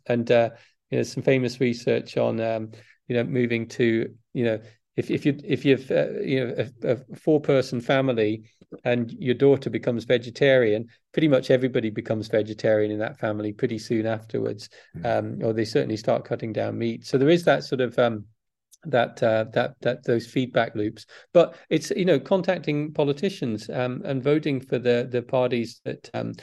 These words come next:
Speaker 1: uh, make your, your vote, um, you know, count. Uh, that, uh,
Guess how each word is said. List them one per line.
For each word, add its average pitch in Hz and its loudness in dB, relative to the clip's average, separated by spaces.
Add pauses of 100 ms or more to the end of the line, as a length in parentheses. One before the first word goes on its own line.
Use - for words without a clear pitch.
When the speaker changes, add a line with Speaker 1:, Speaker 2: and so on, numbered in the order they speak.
(280)
Speaker 1:
uh, 123 2
make 139 -2
your, 135 4
your 127 -2
vote, 131 -2
um, 123 -4
you 147 -2
know, 123 -2
count. 170 -4 (300)
Uh, 127 0
that, 135 -2
uh, 123 0